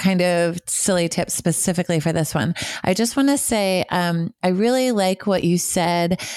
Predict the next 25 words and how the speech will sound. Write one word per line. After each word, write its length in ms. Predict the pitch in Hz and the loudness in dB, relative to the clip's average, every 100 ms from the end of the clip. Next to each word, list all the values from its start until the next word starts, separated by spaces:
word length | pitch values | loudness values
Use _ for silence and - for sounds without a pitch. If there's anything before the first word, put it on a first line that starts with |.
| - | -6
about 680 | - 175 170 165 165 160 - | 0 0 2 2 4 2 2
when 260 | 175 180 170 | 0 2 2
Netflix 380 | 170 175 170 - - 165 | 2 2 0 -2 -10 -10
says, 560 | - - 165 160 156 151 | -6 0 2 2 0 0
"Are 120 | 165 | 0
you 120 | 156 | 2
still 320 | 160 - 156 151 | 2 0 2 2
watching?" 680 | 151 151 - 90 - 220 233 - - - | 2 0 -2 -2 2 0 0 -4 -8 -2
Um, 560 | 175 175 170 160 156 - 175 | 0 2 2 2 0 -2 -2
because 280 | 190 208 | 0 0
I 120 | 208 214 | 0 0
think, 280 | 262 262 | 0 0
you 80 | 277 | 2
know, 280 | 240 202 185 | 2 2 0
we're 140 | 190 196 | 0 2
always 380 | 196 220 214 190 | 2 2 2 0
looking 300 | 185 196 185 | 0 2 2
for 160 | 185 | 0
these, 460 | 175 170 165 160 - 160 | 0 2 2 2 0 0
um, 480 | 160 160 156 151 - _ | 2 2 2 0 -6 _
opportunistic 880 | 175 175 185 165 170 165 - 170 - | 0 2 0 0 2 2 0 -2 0
moments 800 | 160 156 160 160 151 147 - - | 2 2 2 2 2 -2 -4 -2
to, 260 | - 156 151 | 0 2 2
like, 380 | 151 143 - - - - - | 2 0 -2 -10 -10 -2 2
uh, 560 | 165 156 147 147 135 | 4 4 2 2 2